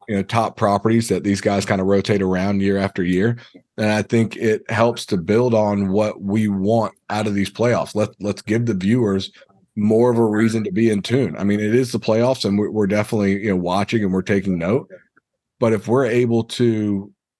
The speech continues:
do it at a top venue, such as a Winged Foot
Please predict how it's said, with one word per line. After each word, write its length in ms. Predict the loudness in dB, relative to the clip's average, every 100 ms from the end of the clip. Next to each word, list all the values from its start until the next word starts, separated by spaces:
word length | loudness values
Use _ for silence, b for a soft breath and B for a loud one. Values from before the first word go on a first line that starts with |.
| _ -10 -2
do 220 | 2 2
it 180 | 0 -4
at 320 | -4 -2 -4 -6
a 520 | -6 -2 0 0 -2 -6 _ -10
top 300 | -2 -2 -2
venue, 560 | 0 0 0 0 -4 -6 _ _ _ _
such 260 | -2 0 2
as 180 | 2
a 80 | 2
Winged 380 | 2 2 2 0
Foot 320 | 0 0 0